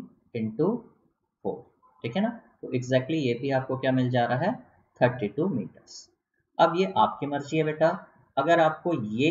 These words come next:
ईजी लगता है, मैं जबरदस्ती नहीं कहूँगा, ठीक है ना। अगर आपको ये ईजी लगता है तो आप इसको करो,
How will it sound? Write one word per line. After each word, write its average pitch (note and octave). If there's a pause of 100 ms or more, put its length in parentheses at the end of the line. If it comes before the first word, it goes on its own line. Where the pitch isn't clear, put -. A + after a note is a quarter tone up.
(100)
ईजी E3
लगता E3
है, E3+ (240)
मैं C3 (100)
जबरदस्ती C#3
नहीं F3
कहूँगा, D#3 (220)
ठीक -
है G3
ना। A3 (340)
अगर C3
आपको C#3+
ये A2+
ईजी D#3+
लगता E3
है E3
तो E3
आप D#3+
इसको D#3
करो, F#3+